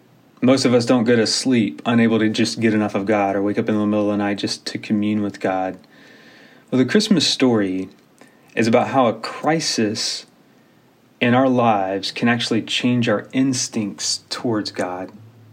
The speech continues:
That's part of what the arrival of Jesus does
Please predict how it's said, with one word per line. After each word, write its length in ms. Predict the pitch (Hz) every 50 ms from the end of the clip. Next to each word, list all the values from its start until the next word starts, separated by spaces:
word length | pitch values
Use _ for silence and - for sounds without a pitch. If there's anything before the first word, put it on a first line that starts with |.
| - - - _ _ _ - - _ _ _ _ _ -
That's 180 | 131 131 127
part 240 | - - - 170 156
of 60 | 135
what 300 | 120 127 123 120 - -
the 120 | 117 113 113
arrival 580 | 107 104 107 110 117 123 117 117 117 113 -
of 160 | - 113 101
Jesus 460 | 95 101 113 113 113 104 101 98 - -
does 500 | - 123 120 113 107 101 101 - - -